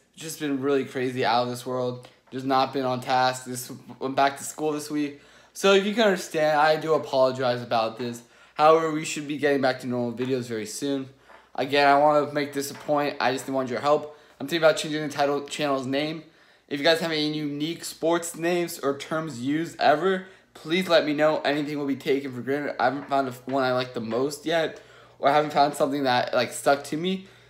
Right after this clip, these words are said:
You guys have recommended some good ones. I think Necessary Roughness is something I liked. I might go with that. I don't know yet, but I want something else that you guys think or you guys like. Anything will help.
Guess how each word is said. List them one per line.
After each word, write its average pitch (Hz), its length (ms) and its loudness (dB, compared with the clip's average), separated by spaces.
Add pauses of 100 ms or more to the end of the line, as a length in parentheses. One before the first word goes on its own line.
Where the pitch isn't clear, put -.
(180)
You 143 100 -2
guys 170 180 8
have 180 280 8
recommended 165 380 4
some 147 180 0
good 151 180 2
ones. 151 380 2 (420)
I 151 200 8
think 151 200 -8
Necessary 156 600 2
Roughness 139 520 2
is 131 80 -6
something 143 300 0
I 131 60 2
liked. 123 480 0 (320)
I 123 80 0
might 143 240 4
go 127 200 4
with 123 140 -2
that. 123 240 4
I 135 80 6
don't 147 160 0
know 123 160 2
yet, 120 400 0
but 123 320 0 (300)
I 147 80 4
want 175 180 6
something 175 220 -2
else 151 160 4
that 127 140 2
you 139 120 2
guys 135 240 6
think 147 380 -4
or 127 140 -2
you 120 100 -4 (340)
guys 135 300 2
like. 127 320 0 (260)
Anything 151 400 -2
will 135 140 2
help. 135 380 0